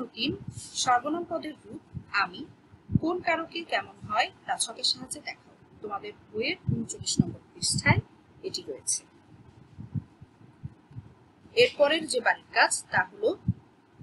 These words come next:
সর্বনাম শব্দের রূপ তুমি কোন কারকে কেমন হয়, তা একটি ছকের সাহায্যে দেখাও। তোমাদের বইয়ের পৃষ্ঠা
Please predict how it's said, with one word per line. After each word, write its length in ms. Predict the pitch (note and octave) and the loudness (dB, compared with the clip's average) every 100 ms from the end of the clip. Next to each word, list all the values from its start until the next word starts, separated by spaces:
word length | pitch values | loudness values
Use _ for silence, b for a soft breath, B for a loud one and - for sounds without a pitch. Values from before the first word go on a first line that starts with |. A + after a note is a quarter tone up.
| - - - _ - - - - - - _ - _ _ - | -14 -14 -20 _ -20 -20 -16 -14 -14 -18 _ -20 _ _ 0
সর্বনাম 500 | C#4 C4+ C#4+ F4+ F4+ - | 6 6 6 0 0 0
শব্দের 360 | C4+ - B3+ - | -2 2 0 0
রূপ 160 | A4+ - - - - - | -6 -10 -20 -20 -12 -4
তুমি 260 | C#4+ G#3 D4+ - - - - - - | -2 -2 -6 -12 -6 -4 -4 -8 -2
কোন 140 | D#4+ F4+ | 0 4
কারকে 300 | E4 D#4 D#4 D#4+ | 6 4 2 0
কেমন 220 | G#3+ G3 G3+ G3+ | 0 -2 -10 -4
হয়, 160 | C4 F#4 - | -4 -6 -4
তা 80 | A#3+ G3 | 2 2
একটি 180 | F3 - - | 0 -4 -4
ছকের 260 | G#3+ - - | -4 -2 -2
সাহায্যে 300 | - A#3 D#4 E4 | -2 -8 -8 -4
দেখাও। 280 | D4 - - - - | -4 -6 -12 4 4
তোমাদের 280 | - G#3+ A3 - | 4 -4 -8 -2
বইয়ের 200 | - G#3+ | 2 4
পৃষ্ঠা 260 | A3 - | 2 0